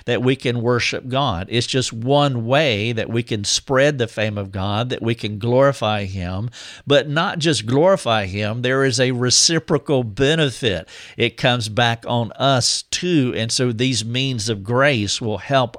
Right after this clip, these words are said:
us to mature into Christ's likeness. Now, the first means of grace is the church. Now, I am not talking about the body of Christ. When you're born again, you are,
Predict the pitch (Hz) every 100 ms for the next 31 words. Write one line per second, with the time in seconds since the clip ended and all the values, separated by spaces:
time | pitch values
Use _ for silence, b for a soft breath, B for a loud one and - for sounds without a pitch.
0 | - 127 117 107 - 117 110 101 - 156
1 | 156 117 95 - B B B B 123 120
2 | 113 - 117 104 - 117 123 123 - 87
3 | 73 - B B B B 143 139 127 180
4 | 185 - 123 131 143 135 117 117 101 98
5 | 117 135 104 92 - - 117 107 - -
6 | 113 107 98 - 127 90 - 135 123 135
7 | 135 160 190 - - 165 160 - 104 101
8 | 98 101 - 110 98 120 123 123 117 95
9 | - - - 143 107 76 - - B B
10 | B 120 123 123 123 117 131 151 131 104
11 | 123 139 131 110 113 113 127 107 117 104